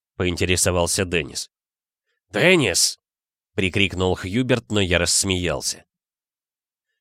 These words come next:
«Да, наверное, можно сказать и так»,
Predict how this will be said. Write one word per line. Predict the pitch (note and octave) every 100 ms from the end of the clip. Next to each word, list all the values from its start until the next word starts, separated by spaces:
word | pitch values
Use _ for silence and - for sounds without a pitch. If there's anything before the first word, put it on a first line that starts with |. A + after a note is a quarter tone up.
| _ _ _ _
«Да, | F2 F2 B2+ D#3+
наверное, | D#3+ D#3+ G3 F#3+ E3+
можно | E3 E3+ F3+
сказать | - E3+ B2+ C#3+ D3
и |
так», | C#3 G2+ F#2 - -